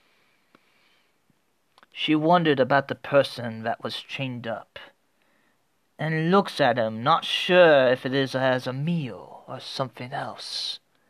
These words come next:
she has in mind. Lady. Lady Dimitrescu was really confident that this was going to be easy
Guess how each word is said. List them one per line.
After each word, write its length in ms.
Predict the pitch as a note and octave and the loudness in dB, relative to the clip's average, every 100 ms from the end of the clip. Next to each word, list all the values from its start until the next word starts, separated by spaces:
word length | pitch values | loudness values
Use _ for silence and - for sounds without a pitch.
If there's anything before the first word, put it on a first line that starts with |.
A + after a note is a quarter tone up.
| _ _ _ | _ _ _
she 180 | - A#2 | -10 -8
has 380 | - G#2 - - | -4 -6 -6 -16
in 80 | - - | -20 -16
mind. 640 | - - - - _ _ - _ _ _ _ _ _ _ _ _ _ _ _ _ _ _ _ _ _ _ _ _ _ _ _ _ _ _ _ _ _ _ _ | -14 -14 -16 -20 _ _ -20 _ _ _ _ _ _ _ _ _ _ _ _ _ _ _ _ _ _ _ _ _ _ _ _ _ _ _ _ _ _ _ _
Lady. 480 | D#3 D#3+ A#2 - - _ _ _ _ _ _ _ _ _ _ _ _ _ _ _ _ | 0 0 0 -12 -20 _ _ _ _ _ _ _ _ _ _ _ _ _ _ _ _
Lady 300 | D#3 F3 E3 | 4 4 4
Dimitrescu 640 | D3 D#3 C#3 - B2+ - - | 2 -2 -2 0 -2 -2 -6
was 160 | C3 | -8
really 680 | C#3 D3+ E3+ G3+ F#3+ C#3+ B2 | -8 -4 2 6 6 6 0
confident 720 | - - C3 - A2+ G#2+ - | -4 0 0 -2 -12 -14 -6
that 180 | G#2+ G#2 | -6 -4
this 220 | C3 - | -6 -4
was 160 | B2 - | -8 -8
going 260 | B2+ B2+ | -6 -6
to 100 | A2+ | -8
be 240 | - B2+ - | -10 -10 -8
easy 540 | C#3 A#2+ - G#2+ G#2 | -10 -10 -10 -16 -18